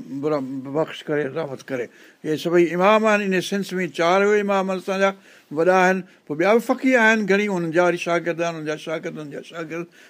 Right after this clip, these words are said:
پوءِ هلندا ٿا اچن، مطلب ته پوءِ هاڻي انهن جا نالا وٺڻ جي ضرورت ڪونهي. پوءِ، پوءِ، پوءِ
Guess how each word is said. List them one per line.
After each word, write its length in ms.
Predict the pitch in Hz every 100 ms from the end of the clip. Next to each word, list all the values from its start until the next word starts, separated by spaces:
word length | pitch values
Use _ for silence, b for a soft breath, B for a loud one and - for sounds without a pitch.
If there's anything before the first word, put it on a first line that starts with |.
| b
پوءِ 140 | 147 147 143 147
هلندا 280 | 160 170 170
ٿا 80 | 165 160
اچن، 220 | 160 165 165
مطلب 200 | 160 - 160
ته 60 | 135 b b b -
پوءِ 120 | 139
هاڻي 180 | 139 147
انهن 160 | 151 143
جا 100 | 151
نالا 300 | 160 156 156
وٺڻ 220 | 151 -
جي 60 | 151
ضرورت 200 | 156 151 185
ڪونهي. 160 | 196
پوءِ، 100 | 190 190 B B -
پوءِ، 400 | 151 143 147 131
پوءِ 160 | 160